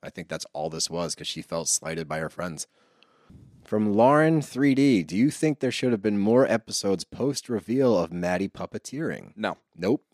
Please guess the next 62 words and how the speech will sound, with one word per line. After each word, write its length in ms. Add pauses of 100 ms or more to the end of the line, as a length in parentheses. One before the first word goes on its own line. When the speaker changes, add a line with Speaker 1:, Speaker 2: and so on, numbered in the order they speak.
(140)
Speaker 2:
Nope, 180
this 160
was 120
perfect. 420
Speaker 1:
Absolutely 920
perfect. 300
Speaker 2:
That 140
would 140
go 320
in 140
the 80
same, 520
and 380
again, 320
we're 100
doing 280
the 220
Speaker 1:
It's 140
the 60
pick 100
up 120
the 80
cameras 340
again 240
thing. 240
Speaker 2:
Yeah, 280
and 140
we're 100
also 200
doing 220
the 40
Salt 280
Lake, 280 (400)
um, 520 (120)
parallels 520
here 180
too, 260
because 380
again, 340
i-, 40
it's 340
a 60
great 240
finale 460
and 280 (200)
something 360
that 100
we 140
talked 320
about 220
for 80
so 180
long 320
finally 380
came 180
to 140
a 40
head, 220
and 80
it 60
was 80
great. 380